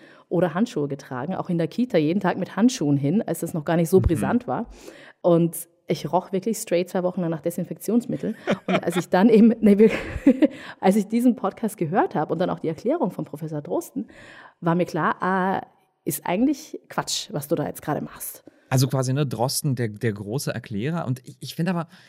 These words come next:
Speaker 2: dass dieses Bild, das dann oft gezeichnet wird von Drosten als dem allmächtigen Erklärer, dass der, äh, der, der Experte des Landes, dieser, oder dieser nüchternen Expertenstimme vielleicht, äh, die so, was so ein bisschen anklingt in Berichten über ihn,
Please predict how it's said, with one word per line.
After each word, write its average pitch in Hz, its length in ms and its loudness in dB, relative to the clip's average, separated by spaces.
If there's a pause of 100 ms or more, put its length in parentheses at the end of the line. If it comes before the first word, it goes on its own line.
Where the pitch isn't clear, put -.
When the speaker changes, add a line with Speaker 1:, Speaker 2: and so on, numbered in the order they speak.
(160)
Speaker 2:
dass 127 140 0
dieses 131 380 -4
Bild, 185 380 -2
das - 140 -6
dann 170 160 -6
oft - 200 -10
gezeichnet 156 600 -6
wird 151 240 -6
von 139 260 -8
Drosten - 380 -6
als 120 220 -8
dem 123 200 -4
allmächtigen 120 680 -2
Erklärer, 117 560 -4
dass 107 180 -8
der, 117 260 -4 (380)
äh, 76 160 -6
der, 123 180 0
der 117 220 -2
Experte 120 560 -4
des 110 220 -4
Landes, 110 420 -2
dieser, 107 320 -4 (260)
oder 110 120 -6
dieser 104 200 -4
nüchternen 123 560 4
Expertenstimme 107 840 -6
vielleicht, 104 400 -8
äh, - 200 -14
die 104 360 -14
so, 98 100 -8 (180)
was 113 120 -8
so 117 80 -4
ein 107 80 0
bisschen 113 200 -4
anklingt 113 460 -6
in 104 340 -6
Berichten 127 520 -4
über 101 240 -8
ihn, 98 220 -6